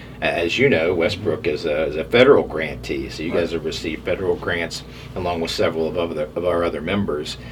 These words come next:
Speaker 1: um, but that money is gonna run out at some point, and, uh, so we need to have a way to make that permanent. What C C B H C does, it puts us on a, on a sort of a level playing field with, with other healthcare entities,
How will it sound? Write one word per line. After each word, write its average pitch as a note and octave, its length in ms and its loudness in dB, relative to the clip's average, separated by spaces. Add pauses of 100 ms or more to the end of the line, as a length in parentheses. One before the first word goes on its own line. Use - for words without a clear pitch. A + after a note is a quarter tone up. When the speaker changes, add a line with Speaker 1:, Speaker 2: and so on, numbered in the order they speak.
(280)
Speaker 1:
um, D#2+ 240 -2
but G2+ 140 -2
that A2 200 4
money F#2+ 220 0
is E2 100 -4
gonna D#2+ 180 -2
run E2+ 200 -2
out F2 280 2
at D2+ 100 -8
some E2+ 180 -2
point, C#2 400 -6 (320)
and, D2+ 380 -8
uh, D2+ 120 -4
so D#2+ 180 -4
we F2 140 0
need F2 200 -4
to D#2+ 80 -4
have E2 140 -2
a D2+ 40 -6
way D2+ 180 -2
to C#2 80 -4
make D2 240 -8
that - 200 -4
permanent. - 420 -8 (520)
What C3 300 8
C A#2+ 180 0
C A2 180 2
B G2 180 0
H F2 200 0
C E2+ 140 0
does, F2+ 360 4
it E2+ 140 -4
puts F2 200 -4
us E2+ 160 0
on E2 180 0
a, D2+ 220 -2 (240)
on D#2 120 -4
a - 20 -6
sort F#2 200 0
of E2 60 2
a - 20 0
level F2 340 2
playing G2 440 0
field D#2 400 -2
with, E2+ 200 -2 (100)
with E2+ 220 -2 (120)
other F2+ 480 6 (380)
healthcare F2+ 520 2
entities, - 680 -6